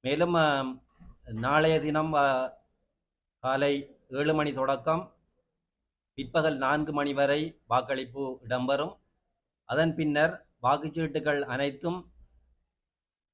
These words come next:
திருகோணமலை விபுலானந்தா கல்லூரியிலே அமைக்கப்பட்டிருக்கின்ற வாக்கெண்ணல் நிலையத்திற்கு எடுத்து வரப்பட்டு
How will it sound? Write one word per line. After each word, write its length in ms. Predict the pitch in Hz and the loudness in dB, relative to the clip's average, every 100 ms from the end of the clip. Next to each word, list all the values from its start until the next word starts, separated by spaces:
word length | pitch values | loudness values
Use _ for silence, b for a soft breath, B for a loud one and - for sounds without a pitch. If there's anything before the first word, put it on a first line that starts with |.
| _ _ | _ _
திருகோணமலை 680 | 143 151 160 156 151 147 143 | -2 2 4 4 2 0 -2
விபுலானந்தா 560 | 135 143 151 151 143 147 | -6 0 2 2 -2 -2
கல்லூரியிலே 540 | 143 143 143 143 143 | -2 -4 -4 -4 -2
அமைக்கப்பட்டிருக்கின்ற 1200 | 139 139 139 139 135 135 139 135 127 127 120 110 117 | -2 -4 -6 -8 -8 -10 -14 -10 -2 0 0 -4 -2
வாக்கெண்ணல் 680 | 123 131 143 139 135 131 - 117 | -2 -2 -6 -4 -4 -6 -12 -12
நிலையத்திற்கு 760 | 120 147 147 151 - 147 143 | -4 -2 -2 -8 -10 -10 -8
எடுத்து 580 | 127 135 - 151 147 - _ _ _ _ _ 117 | -10 -14 -12 -6 -6 -8 _ _ _ _ _ -2
வரப்பட்டு 680 | 139 139 135 113 147 - | -2 0 -2 -4 -8 -10